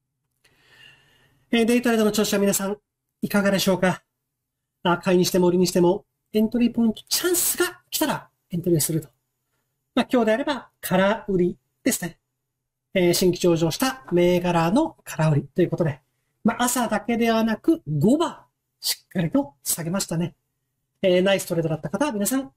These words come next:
疲れ様でした。おめでとうございました。あ、買い銘柄に関しましては、今日チャンスなく推移したというところになります。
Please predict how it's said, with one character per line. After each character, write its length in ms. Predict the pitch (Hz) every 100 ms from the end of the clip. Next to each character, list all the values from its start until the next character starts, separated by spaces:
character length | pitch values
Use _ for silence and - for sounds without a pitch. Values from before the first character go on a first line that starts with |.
| -
疲 160 | - 175
れ 60 |
様 180 | 156 165
で 80 | 156
し 40 |
た。 80 | 156
お 20 |
め 80 | 156
で 80 | 156
と 100 | 160
う 80 | 151
ご 60 |
ざ 120 | 151 156
い 60 |
ま 80 | 151
し 80 | -
た。 180 | 165 - _ _ _ _ -
あ、 120 | 226
買 180 | 226 294
い 40 |
銘 140 | 330 359
柄 120 | 339
に 80 | 330
関 180 | 320 320
し 100 | -
ま 100 | 320
し 40 |
て 80 | 349
は、 80 | 339
今 100 | - 185
日 20 |
チ 120 | -
ャ 40 |
ン 40 | 202
ス 160 | -
な 120 | 247 294
く 160 | - -
推 220 | - 185
移 60 |
し 120 | 175 -
た 80 | _ _ _ _ _
と 200 | 220 208
い 80 | 196
う 80 | 185
と 80 | 180
こ 100 | 185
ろ 60 |
に 180 | 277 320
な 140 | 226 190
り 140 | 160
ま 240 | 143 175
す。 260 | 196 -